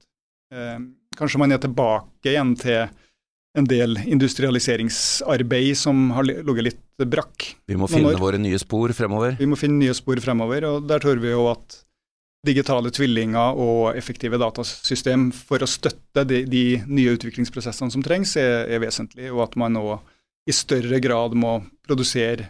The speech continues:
Speaker 1: og standardisere og produsere større volum for å være konkurransekraftig. Ikke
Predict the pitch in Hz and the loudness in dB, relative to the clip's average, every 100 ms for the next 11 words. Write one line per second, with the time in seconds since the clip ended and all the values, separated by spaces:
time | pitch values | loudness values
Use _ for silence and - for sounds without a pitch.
0 | _ - 131 123 120 - 127 120 110 127 | _ 0 2 4 2 2 2 2 0 -2
1 | 117 123 117 - 117 117 127 143 151 90 | 0 0 0 -2 -2 0 2 4 2 -2
2 | - 139 120 113 120 117 110 110 113 - | -4 -2 -2 -2 -4 -4 -8 -12 -20 -10
3 | 170 170 - _ _ - 135 143 | -10 -10 -16 _ _ -12 -2 0